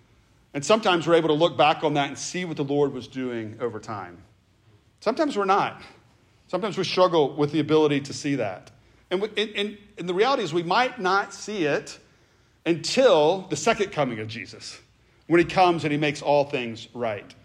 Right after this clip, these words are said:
We may not see why the process took longer than we wish it did. But the, the promise is that God is doing this amazing story. We talked about in Sunday school this morning that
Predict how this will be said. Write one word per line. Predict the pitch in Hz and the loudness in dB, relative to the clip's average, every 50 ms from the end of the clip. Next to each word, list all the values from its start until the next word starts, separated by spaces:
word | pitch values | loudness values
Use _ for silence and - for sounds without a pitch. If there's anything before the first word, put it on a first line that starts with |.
| _ _ _ - | _ _ _ -2
We | 165 196 | 0 2
may | 202 220 220 | 2 2 4
not | 214 202 190 185 - | 4 4 2 2 -2
see | - - - 202 190 190 190 180 170 | -6 -10 -6 -4 -4 -2 -4 -4 -6
why | 180 - 131 147 156 160 170 165 156 151 143 135 - - - - - - | -6 -2 0 2 4 4 4 4 4 4 2 0 -2 -8 -16 -20 -12 -8
the | - | -8
process | 147 - 180 160 156 147 - 160 127 - | -4 0 2 2 2 0 -2 -4 -4 -4
took | - 170 147 135 | -4 -6 -4 -2
longer | 143 131 135 135 135 127 120 110 107 - - _ _ _ | -2 -2 -2 -2 -2 -4 -4 -6 -10 -14 -20 _ _ _
than | - 135 127 120 123 - | -8 -8 -8 -8 -8 -10
we | 127 120 | -10 -10
wish | 113 123 120 - - | -8 -10 -10 -10 -12
it | 104 101 101 | -14 -16 -16
did. | 98 - - - - _ _ _ _ _ _ _ _ _ _ _ _ _ _ _ - | -18 -18 -18 -20 -20 _ _ _ _ _ _ _ _ _ _ _ _ _ _ _ 4
But | 190 214 175 139 139 - - - - - - _ _ _ _ _ _ _ _ _ _ _ _ | 6 6 6 4 2 -4 -10 -18 -20 -20 -20 _ _ _ _ _ _ _ _ _ _ _ _
the, | - 151 175 170 | 0 0 0 0
the | - 156 160 | 0 -2 -4
promise | 147 - - 208 220 240 226 190 156 - - | -4 0 2 2 4 4 2 2 0 -2 -4
is | 170 139 127 120 117 127 143 147 - - - - - _ _ _ _ _ _ _ | -4 -2 -2 -2 -2 -2 -4 -4 -8 -10 -14 -16 -20 _ _ _ _ _ _ _
that | - 165 147 - | -6 -6 -2 2
God | 185 180 190 208 | 4 4 4 4
is | 196 165 123 | 2 0 0
doing | 123 156 170 170 165 | 0 2 2 4 2
this | 156 143 - | 2 0 -2
amazing | 143 131 135 135 139 147 156 156 147 151 135 117 | -4 -4 -4 -2 -2 0 0 0 0 -2 -4 -6
story. | 104 - 143 131 123 | -6 -4 -4 -4 -4
We | 120 127 | -4 -4
talked | 131 - 156 143 143 | -4 -2 -2 -2 0
about | 139 139 123 | 0 -2 -2
in | 117 113 | -2 -4
Sunday | - - 143 143 | -4 -4 -4 -4
school | 139 143 143 127 | -4 -6 -6 -8
this | 117 110 110 | -8 -8 -8
morning | 131 123 123 123 120 117 110 107 113 - - - - - _ _ _ | -8 -6 -6 -6 -6 -6 -8 -10 -14 -18 -20 -20 -20 -20 _ _ _
that | - 139 131 139 - - | -4 -4 -4 -4 -6 -12